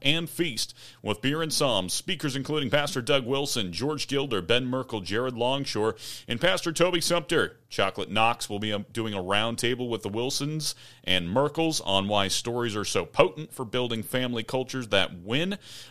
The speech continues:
all accumulating in a live show with Megan Basham and Jason Whitlock, talking lies in journalism. And we just announced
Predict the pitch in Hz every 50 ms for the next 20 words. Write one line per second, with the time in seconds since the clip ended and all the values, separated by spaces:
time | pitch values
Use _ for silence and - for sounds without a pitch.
0 | - _ - 196 240 262 254 - - 202 240 240 233 214 190 160 135 117 107 92
1 | 90 - 110 113 113 113 117 127 139 143 139 - - 135 120 107 98 95 90 -
2 | 95 101 120 139 143 160 135 135 160 170 165 - - 127 90 78 - - _ _
3 | - 85 85 87 87 - - 80 92 95 101 - - 92 87 98 110 - - 92
4 | 92 95 - - - - - - - _ _ - 143 151 143 - 151 143 123 -
5 | 135 139 165 190 202 208 208 180 - - 175 180 165 135 160 190 208 214 196 175
6 | 123 98 95 80 80 82 - - _ - 87 90 90 87 92 110 120 139 156 156
7 | 113 - 101 113 120 117 - - - 117 110 107 113 113 101 92 87 - - -